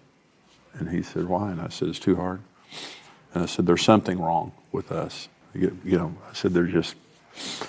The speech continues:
people don't want to give to us. It's just everything we do is just ten times harder than it should be." And he told me, he told me a story about his business because he's a wealthy guy. He, they'd never given us a nickel.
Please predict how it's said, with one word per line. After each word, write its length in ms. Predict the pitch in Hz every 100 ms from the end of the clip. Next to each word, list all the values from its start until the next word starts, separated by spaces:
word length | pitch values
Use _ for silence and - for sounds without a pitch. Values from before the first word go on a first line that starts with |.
| - -
people 220 | 107 95
don't 140 | 90
want 180 | 92 87
to 60 | 85
give 160 | 98 98
to 240 | 107 104
us. 220 | 98 98
It's 140 | - -
just 180 | 85 -
everything 360 | 85 87 87 85
we 80 | 80
do 200 | 92 90
is 160 | 95
just 220 | 87 78
ten 160 | - 90
times 260 | 82 80 -
harder 240 | 90 92
than 120 | -
it 60 | -
should 280 | - 85 82
be." 160 | 90 - - - - - - - - - _ - - - -
And 100 | 87
he 100 | 92
told 260 | - 90
me, 60 | 82
he 100 | 98
told 200 | - 98
me 60 | 90
a 60 | 85
story 240 | - 90
about 220 | 87 85
his 160 | 90 -
business 580 | 98 95 - - - - -
because 300 | 90 - 90
he's 160 | 101 90
a 40 |
wealthy 300 | 85 85 -
guy. 220 | 87 82 - _ _ -
He, 80 | 110
they'd 240 | 95 98 90
never 200 | 90 85
given 220 | 90 85
us 140 | -
a 40 | -
nickel. 320 | 85 -